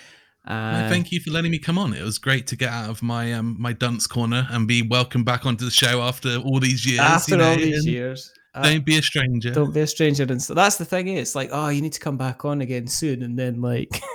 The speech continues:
Speaker 2: <laughs> and then it cuts to the,
Speaker 1: <laughs>
Speaker 2: cuts to the title card four years later. It's like a Ro-, it's like a Ron Howard film.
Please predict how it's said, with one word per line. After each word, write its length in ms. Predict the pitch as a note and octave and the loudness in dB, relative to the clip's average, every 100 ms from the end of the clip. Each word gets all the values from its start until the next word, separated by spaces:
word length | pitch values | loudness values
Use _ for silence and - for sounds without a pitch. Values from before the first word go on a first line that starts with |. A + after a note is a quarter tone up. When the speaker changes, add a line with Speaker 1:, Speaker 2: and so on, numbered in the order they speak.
| A#4+ - | -12 -14
Speaker 2:
<laughs> 300 | - - - | -20 -2 2
and 140 | D#3 | 4
then 100 | C#3+ | 4
it 100 | C#3 | 4
cuts 220 | - - - | 6 6 6
to 180 | - - | 2 0
the, 320 | E3 - F#3+ | 0 2 2
Speaker 1:
<laughs> 40 | |
Speaker 2:
cuts 180 | - E3 | 2 4
to 100 | F3+ | 6
the 100 | D#3 | 6
title 320 | - E3+ D#3+ | 6 6 4
card 340 | - A#2 G#2 - | 2 2 0 -4
four 380 | - A#2+ A#2+ A#2 | 2 8 10 12
years 320 | A#2 A2+ B2 | 10 8 6
later. 460 | B2 A2+ G2+ G2+ - - _ C3+ C3+ _ _ _ _ _ - | 6 6 2 0 -2 -18 _ -20 -20 _ _ _ _ _ -12
It's 200 | B2 C3+ | -8 -6
like 260 | A#2 A2+ | -8 -6
a 120 | A#2+ A2 | -6 -4
Ro-, 300 | B2 B2+ - | 0 -2 -2
it's 300 | A2+ - - | -4 -4 -6
like 240 | A2+ - | -8 -8
a 80 | A#2+ | -8
Ron 240 | A#2 B2 G#2+ | -4 -2 -2
Howard 400 | B2 B2 B2+ - | 0 0 0 -4
film. 280 | - G#1+ | -10 -12